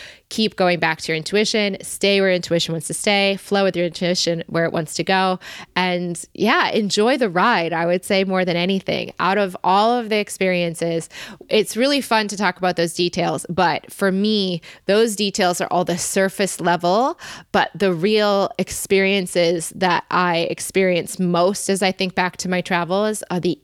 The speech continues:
inner levels that I shifted within myself, being by myself for so much of that time. Um,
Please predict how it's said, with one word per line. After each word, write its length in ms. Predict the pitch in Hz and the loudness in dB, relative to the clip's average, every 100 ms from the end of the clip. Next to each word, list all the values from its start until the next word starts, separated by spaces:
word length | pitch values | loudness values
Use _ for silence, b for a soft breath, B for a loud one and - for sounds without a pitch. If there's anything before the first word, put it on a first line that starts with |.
| - | -2
inner 540 | 190 196 185 170 156 - - | 0 2 2 -2 -6 -14 -4
levels 560 | 165 175 170 170 165 | -2 0 2 0 0
that 140 | - 156 | -2 -2
I 300 | 165 170 160 | 0 0 -2
shifted 560 | 156 - 180 - 180 170 | -2 -2 -2 -2 -2 -2
within 280 | 170 175 165 | -2 -2 -2
myself, 680 | 170 170 - 170 202 294 - B B B B B B B B _ _ | -4 -4 -2 0 2 -2 -8 B B B B B B B B _ _
being 360 | 226 247 233 180 | 2 2 0 0
by 200 | 170 175 | 0 0
myself 500 | 165 160 - 160 - | -6 -4 0 0 -2
for 160 | 156 | -6
so 220 | 147 165 | -2 -2
much 240 | 160 160 - | 0 -2 -2
of 120 | 156 | -2
that 200 | 160 - | -4 -4
time. 420 | - 165 - - - - | -6 -4 -4 -8 -10 -4
Um, 440 | 175 165 - - | -4 -4 -8 -10